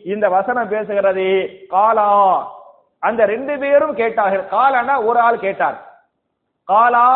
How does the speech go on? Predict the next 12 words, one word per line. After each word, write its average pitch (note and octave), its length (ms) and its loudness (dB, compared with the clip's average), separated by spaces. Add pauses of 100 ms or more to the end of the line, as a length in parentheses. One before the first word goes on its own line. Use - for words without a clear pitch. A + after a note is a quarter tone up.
(480)
என்ன? G#3+ 400 -2
கால, C4+ 420 2 (400)
காலா, A#3 420 4 (640)
காலனா C4+ 440 2
ஒரு B3+ 140 2
ஆள் B3+ 160 4
கேட்டாரு. G3 560 -2 (380)
காலா, A#3+ 440 2 (720)
அந்த G#3+ 200 0
ரெண்டு C4+ 300 -2
பேரும் D4 260 2
கேட்டார்கள். A3+ 760 0